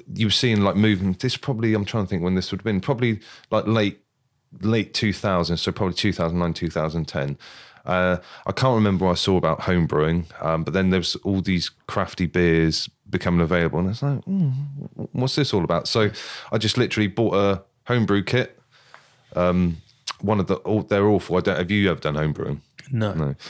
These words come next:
Speaker 1: Um, it was, um, basically, they're an extract kit. So it's
Speaker 2: Right.
Speaker 1: just a, two big pots of malt extract, which is like, looks like treacle,
Speaker 2: Yeah.
Speaker 1: which you just have to warm up a little bit, pour it in a bucket, pour the water
Speaker 2: Wow.
Speaker 1: in, sprinkle the yeast on.
Speaker 2: Okay. <laughs>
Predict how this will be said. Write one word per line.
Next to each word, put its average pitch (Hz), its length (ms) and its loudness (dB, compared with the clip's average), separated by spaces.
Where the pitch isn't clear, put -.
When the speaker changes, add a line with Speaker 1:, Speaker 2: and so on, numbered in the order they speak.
Speaker 1:
Um, 90 280 0
it 101 140 -2
was, 98 160 -2
um, 95 340 2
basically, 98 480 0
they're 92 200 2
an 95 100 0
extract - 500 -4
kit. - 380 -6
So 87 260 0
it's 107 160 0
Speaker 2:
Right. - 80 -6
Speaker 1:
just 95 280 0
a, - 80 -4
two 107 300 2
big - 300 -4
pots - 380 -2
of 87 260 -2
malt 98 380 2
extract, - 520 -4
which 78 200 -6
is 90 80 -4
like, 90 200 0
looks 92 260 -2
like 92 120 -4
treacle, 80 580 -2
Speaker 2:
Yeah. 104 200 -6
Speaker 1:
which - 160 0
you - 40 -6
just - 160 -2
have 90 120 -4
to 95 80 -2
warm 95 200 4
up 82 120 -2
a 85 40 0
little 80 140 2
bit, 85 220 -2
pour 104 180 4
it 80 40 0
in 85 40 0
a 82 60 0
bucket, - 440 -6
pour 107 220 2
the 85 80 0
water 82 380 0
Speaker 2:
Wow. - 60 2
Speaker 1:
in, 85 80 0
sprinkle 92 460 -2
the 82 120 0
yeast 80 280 0
on. 80 260 0
Speaker 2:
Okay. 127 360 0
<laughs> - 60 -12